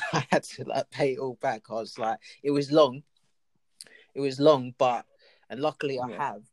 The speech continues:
Speaker 1: but, um, I was like, I remember thinking to myself, like, "What is all this for?" Like, do you know what I mean? Like, what was the
Speaker 2: Yeah.
Speaker 1: point of all of this? Like, trying to fit in with people. I'm not even, I don't even know any of these people anymore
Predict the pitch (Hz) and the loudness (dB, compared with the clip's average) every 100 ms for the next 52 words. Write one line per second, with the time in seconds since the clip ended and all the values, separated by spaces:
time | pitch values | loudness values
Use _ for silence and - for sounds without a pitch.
0 | - 117 - 117 113 110 110 _ _ _ | -6 -6 -4 -8 -8 -12 -14 _ _ _
1 | _ _ _ _ _ _ _ _ _ - | _ _ _ _ _ _ _ _ _ -12
2 | 139 147 143 139 127 127 139 147 156 135 | -6 -4 -4 -4 -4 -4 -2 -2 0 -2
3 | 117 - 143 143 110 - 107 107 - 98 | -2 -2 -4 -2 -8 -10 -12 -10 -8 -8
4 | - 101 - 110 127 151 160 143 151 143 | -6 -8 -8 -12 4 4 4 0 0 0
5 | 135 - 151 143 - _ _ _ _ _ | -2 0 4 4 2 _ _ _ _ _
6 | _ _ - 120 113 - _ _ _ _ | _ _ 0 4 4 0 _ _ _ _
7 | _ - 143 147 131 143 160 170 131 117 | _ -8 -4 -4 -4 -4 -6 -6 -8 -4
8 | 156 143 131 139 165 139 107 117 117 120 | -4 -4 -8 -10 -8 -8 -10 -12 -8 -6
9 | 127 - - - - 127 131 - 135 147 | -8 -10 -14 -12 -10 -8 -6 -4 -4 -4
10 | 131 - 110 101 98 104 - 143 143 131 | -8 -10 -14 -12 -12 -10 -6 -6 -4 -6
11 | 131 107 120 143 143 120 135 135 110 104 | -6 -6 -2 -2 -2 -4 -2 -2 -4 -8
12 | 107 - 98 101 98 104 - | -10 -12 -14 -14 -18 -18 -20